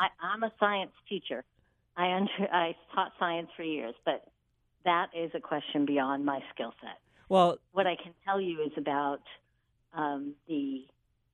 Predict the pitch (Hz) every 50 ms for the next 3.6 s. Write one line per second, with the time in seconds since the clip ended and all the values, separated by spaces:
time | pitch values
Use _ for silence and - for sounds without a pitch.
0 | _ _ - - - - - 185 175 185 - - 175 151 147 143 147 139 - -
1 | 135 135 131 - 139 135 135 147 135 131 131 127 131 131 135 143 139 _ _ _
2 | _ _ _ _ _ _ - - 160 139 - - - 160 131 120 117 110 104 107
3 | - - 156 139 147 131 - - - 165 151 147